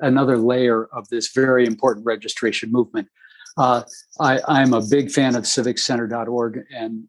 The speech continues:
and the, the work they're doing is fabulous, and the others that you mentioned. But I'll recall a conversation I had with a, a, one of the leaders at an organization called the Sunrise Movement, which is a, um,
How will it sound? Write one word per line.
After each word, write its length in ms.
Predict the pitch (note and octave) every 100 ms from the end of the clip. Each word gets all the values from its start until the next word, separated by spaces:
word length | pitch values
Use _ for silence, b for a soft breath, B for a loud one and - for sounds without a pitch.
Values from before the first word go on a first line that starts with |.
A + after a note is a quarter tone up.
| -
and 320 | A2+ G#2+ A#2 -
the, 160 | A#2 -
the 80 | A#2+
work 300 | A2 B2+ B2
they're 120 | B2
doing 340 | A2 A#2+ A2+ A2+
is 120 | G#2
fabulous, 560 | - C3 A#2+ A2+ A#2 - -
and 220 | C3+ B2+
the 100 | B2
others 320 | A#2 A2+ -
that 200 | A2+ -
you 60 | A#2
mentioned. 440 | A#2+ A2 - G2+ _ b b b b b D#3 _ _ -
But 220 | C3+ C#3 C3+
I'll 160 | C3+
recall 440 | C3 B2+ - F#3+ E3
a 40 |
conversation 640 | - D3 C3 - C#3 C#3
I 100 | B2+
had 280 | G#2+ B2+ A#2+
with 180 | A#2 A#2
a, 240 | A#2 A2 A#2+ -
a, 200 | C3 A2+ G#2+ G#2 - -
one 160 | B2+
of 80 | A#2+
the 80 | A#2
leaders 460 | A#2 C3 B2 A2 B2+
at 100 | A2+
an 160 | A2
organization 600 | A#2 A2+ A#2 B2 A2+ A#2
called 200 | G#2+ B2
the 60 | G#2
Sunrise 540 | - C3 B2+ A2 G#2
Movement, 340 | A#2 A2 G#2 G2+
which 240 | B2 G#2 -
is 200 | G#2+ B2
a, 280 | A#2 A2 G#2+ B B B B B D#3
um, 280 | A#2 A2+